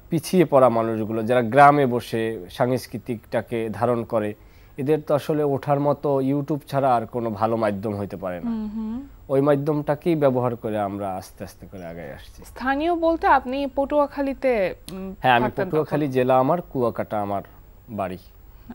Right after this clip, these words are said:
Speaker 2: হ্যাঁ, কিন্তু, আহ, ওই, আহ, এলাকাতে থেকে মানে সমুদ্রের পাশে থাকা বা একটা প্রকৃতির তো প্রভাব থাকেই। তো
Speaker 1: অবশ্যই।
Speaker 2: আপনার কাছে কি মনে হয় যে সেই ব্যাপারটা কি কাজ করেছে একজন শিল্পী হয়ে ওঠার জন্য বা একজন অভিনয় শিল্পী হয়ে উঠ-,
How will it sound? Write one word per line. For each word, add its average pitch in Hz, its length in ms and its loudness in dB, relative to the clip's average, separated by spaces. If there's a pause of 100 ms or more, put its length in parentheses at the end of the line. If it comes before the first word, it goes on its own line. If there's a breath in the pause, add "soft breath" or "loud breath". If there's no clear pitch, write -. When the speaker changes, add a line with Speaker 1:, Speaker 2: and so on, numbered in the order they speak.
(120)
Speaker 2:
হ্যাঁ, 202 200 -8
কিন্তু, 262 260 -6 (360 loud breath)
আহ, 220 340 2
ওই, 311 440 0
আহ, 220 160 -2
এলাকাতে 302 500 -2
থেকে 247 500 -2
মানে 330 180 -4
সমুদ্রের 302 520 -2
পাশে 277 420 -2
থাকা 240 580 -4 (360 loud breath)
বা 214 200 0
একটা 233 180 -4
প্রকৃতির 240 600 -4
তো 233 80 -2
প্রভাব 220 340 -4 (100)
থাকেই। 202 460 -6
তো - 220 -18
Speaker 1:
অবশ্যই। 233 300 -2
Speaker 2:
আপনার 262 260 -2
কাছে 294 220 -4
কি 311 140 -6
মনে 269 240 -2
হয় 262 200 -2
যে 240 360 2
সেই 262 540 -2
ব্যাপারটা 233 560 -4
কি 269 100 -4
কাজ 233 280 0
করেছে 226 360 -2
একজন 208 240 -4
শিল্পী 226 340 -6
হয়ে 220 260 -2
ওঠার 202 320 -6
জন্য 185 360 -10 (320 loud breath)
বা 214 60 -8
একজন 220 220 -4
অভিনয় 262 380 0
শিল্পী 214 320 -4
হয়ে 196 200 -4
উঠ-, 185 200 -8